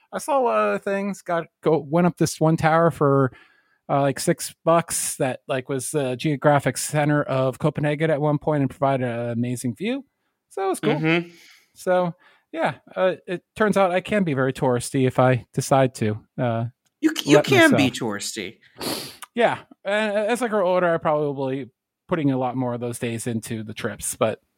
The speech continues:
Speaker 1: as of right now, it's
Speaker 2: Good. As you
Speaker 1: as
Speaker 2: should.
Speaker 1: Yeah, but as of right now, but that's a lot easier on my body compared to, like, coasters, all that stuff. That's way more tiring. Like, a day walking around Copenhagen was nothing for me.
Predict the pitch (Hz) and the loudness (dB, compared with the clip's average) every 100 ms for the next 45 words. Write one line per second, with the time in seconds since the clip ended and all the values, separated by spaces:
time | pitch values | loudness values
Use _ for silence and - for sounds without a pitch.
0 | - 165 156 135 139 127 131 127 170 170 | -2 -2 0 0 2 2 2 2 4 4
1 | 127 120 - _ _ _ - 127 127 110 | 2 0 -8 _ _ _ -12 -4 -2 -2
2 | 107 - 185 127 95 - _ _ _ 170 | -8 0 2 2 -2 -14 _ _ _ -8
3 | 180 165 156 165 165 165 160 151 185 180 | -4 0 0 0 0 0 0 0 2 2
4 | 156 147 151 165 226 247 277 240 - 170 | 2 0 -4 -2 0 0 0 0 -2 -2
5 | 160 143 127 127 123 120 123 120 123 131 | 0 0 0 0 0 0 0 -2 -6 -6
6 | 135 131 120 120 123 117 135 117 - 117 | -6 -2 -2 -2 -6 -4 -4 -4 -6 -6
7 | 120 120 123 - 117 143 - 139 127 117 | -6 -6 -8 -6 -2 -2 0 2 2 0
8 | 135 117 120 120 117 120 123 127 143 147 | 0 0 0 2 0 -2 -2 2 4 6
9 | 135 - 127 123 123 131 127 120 117 123 | 6 4 2 2 2 0 0 -2 -2 -2
10 | 113 117 107 113 139 127 147 | 0 0 0 -4 -4 -2 -4